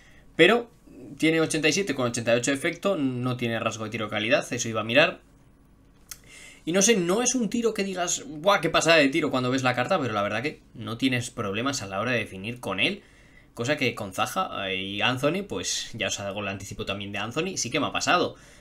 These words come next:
Entonces, no sé, es un tiro bastante bueno, sobre todo para ir como delantero centro, acompañado de otro más killer o como M C O. Porque algo que tiene de M C O muy bueno es el pase, o sea, visión noventa y cuatro, pase corto noventa y ocho, casi perfecto,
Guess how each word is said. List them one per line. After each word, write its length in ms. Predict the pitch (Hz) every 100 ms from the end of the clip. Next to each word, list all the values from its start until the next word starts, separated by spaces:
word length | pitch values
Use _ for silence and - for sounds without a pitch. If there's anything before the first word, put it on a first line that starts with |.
| - - - -
Entonces, 520 | 110 107 123 190 143
no 320 | 123 123 180
sé, 120 | 202
es 120 | 262
un 80 | 165
tiro 160 | 165 226
bastante 320 | 170 165 196
bueno, 240 | 135 190
sobre 180 | 247 123
todo 160 | 127 -
para 160 | 135
ir 120 | 123 135
como 200 | 135 120
delantero 340 | 110 107 135
centro, 440 | 127 190 190 - -
acompañado 680 | 120 127 113 104 110 147
de 120 | 120
otro 180 | 120 117
más 220 | 110 98
killer 440 | - 110 156 233 240 -
o 340 | 147 208 - -
como 320 | - 113 110
M 180 | 123 185
C 200 | - 110
O. 200 | 160 - - - - - - - - -
Porque 220 | 120 117
algo 180 | 117 156
que 100 | 170
tiene 320 | 156 139 117
de 80 | 117
M 160 | 113
C 100 | 117
O 60 | 117
muy 140 | 113
bueno 160 | 104 120
es 80 | 139
el 140 | 104
pase, 260 | 117 107 -
o 60 | -
sea, 240 | 90 - - _ - - - - - - - -
visión 260 | 120 117 160
noventa 240 | 151 131
y 60 | 117
cuatro, 340 | 139 170 208 - - - - -
pase 280 | 185 185 175
corto 260 | 185 165
noventa 300 | 143 185 156
y 60 | 131
ocho, 160 | 147 180
casi 180 | 147
perfecto, 540 | 127 113 - 139 208